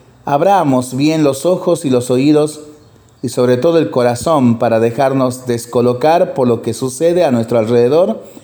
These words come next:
y por el grito de la palabra viva y eficaz del resucitado.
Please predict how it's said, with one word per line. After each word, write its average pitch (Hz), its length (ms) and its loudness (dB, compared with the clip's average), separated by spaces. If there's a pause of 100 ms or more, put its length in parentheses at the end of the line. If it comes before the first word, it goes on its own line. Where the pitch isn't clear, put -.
(300)
y 139 80 -2
por 139 180 0
el 131 120 0
grito 165 340 0
de 110 80 0
la 107 180 -2
palabra 131 460 2
viva 170 380 -2
y 120 160 2
eficaz 127 680 -2
del 107 200 0
resucitado. 98 960 -4